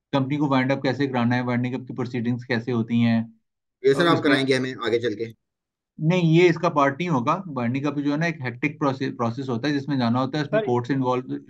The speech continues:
Speaker 1: courts इन्वॉल्व होती हैं। अभी हमारा जो course है ना, ये foundational course है, जिसमें हम आपको fundamentals
Speaker 3: सर,
Speaker 1: पढ़ाएंगे।
Speaker 3: इस वक्त तो हमें
Speaker 1: कुछ
Speaker 3: आप company, company registration करना सिखाते हैं, वो तो फिर बाद में, भी तो company register भी नहीं हुई ना सर, वो तो फिर हम बाद में देखेंगे।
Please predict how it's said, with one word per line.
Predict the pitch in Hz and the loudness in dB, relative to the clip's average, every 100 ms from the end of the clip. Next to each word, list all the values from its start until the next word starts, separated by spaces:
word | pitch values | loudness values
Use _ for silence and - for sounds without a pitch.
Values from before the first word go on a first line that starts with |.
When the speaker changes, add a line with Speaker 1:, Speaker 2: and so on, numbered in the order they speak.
| - | -2
Speaker 1:
courts | 123 135 - | 0 0 -2
इन्वॉल्व | 139 123 123 | 0 0 0
होती | 123 151 | -2 -2
हैं। | 165 | -2
अभी | 135 143 | -2 -2
हमारा | 147 139 131 | 0 2 2
जो | 139 147 | 0 -2
course | 135 131 156 | -2 -4 -2
है | |
ना, | 170 | 0
ये | 160 | 0
foundational | 160 131 120 120 - 135 | 0 0 0 -2 -2 -2
course | 113 110 104 | -2 -4 -6
है, | 104 - _ _ - | -8 -14 _ _ -10
जिसमें | 117 143 | -2 0
हम | 139 | 0
आपको | 139 139 | -2 -4
fundamentals | 143 127 123 120 117 135 | -2 0 0 0 -2 -6
Speaker 3:
सर, | |
Speaker 1:
पढ़ाएंगे। | 151 143 143 165 | -2 0 0 0
Speaker 3:
इस | 165 | 0
वक्त | 208 190 | -2 -2
तो | 196 | 0
हमें | 190 202 | 2 2
Speaker 1:
कुछ | 190 190 120 | 2 0 -2
Speaker 3:
आप | |
company, | 185 185 202 196 | -4 -2 -4 -4
company | 196 - 175 196 | -6 -6 -2 -2
registration | 180 165 - 180 - 202 | -2 -4 -2 -2 0 -2
करना | 180 - _ _ - 180 | -2 -4 _ _ -2 0
सिखाते | 170 170 147 160 | 0 -2 0 2
हैं, | 175 | 0
वो | |
तो | 175 | -2
फिर | 170 170 | -6 -2
बाद | 156 156 | 0 0
में, | 180 | -2
भी | 185 | 0
तो | 185 | -2
company | 175 202 | -2 -2
register | 175 160 - 190 | -4 -6 -6 -2
भी | 170 | 0
नहीं | 147 | 0
हुई | 135 | 0
ना | 160 | -2
सर, | 160 151 | -2 -4
वो | 160 | -4
तो | - | -2
फिर | 165 | 0
हम | 147 | 0
बाद | 131 135 | 0 0
में | 160 | 0
देखेंगे। | 139 147 160 143 139 | 0 2 0 -2 -6